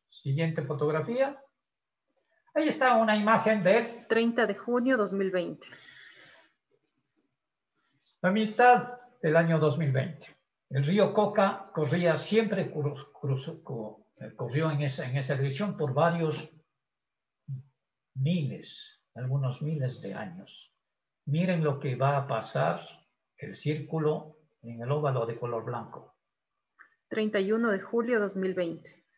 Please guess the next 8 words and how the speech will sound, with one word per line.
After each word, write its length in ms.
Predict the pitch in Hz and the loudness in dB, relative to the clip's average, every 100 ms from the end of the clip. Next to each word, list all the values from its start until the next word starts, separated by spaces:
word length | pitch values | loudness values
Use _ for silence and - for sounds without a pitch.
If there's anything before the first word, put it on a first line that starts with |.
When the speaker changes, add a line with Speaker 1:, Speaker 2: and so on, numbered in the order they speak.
| _ _ _ _ _ _ _ | _ _ _ _ _ _ _
Speaker 1:
Un 180 | 262 285 | 2 6
mes 180 | 277 220 | 4 4
más 220 | 220 - | 2 6
tarde, 500 | 202 131 120 101 - _ _ | 4 4 0 -8 -16 _ _
hay 220 | - 185 202 | -2 2 2
una 160 | 202 | 4
erosión 400 | 190 156 226 196 | 4 4 2 4
vertical 880 | 190 - - 147 214 254 277 - | 6 4 2 4 6 6 2 -10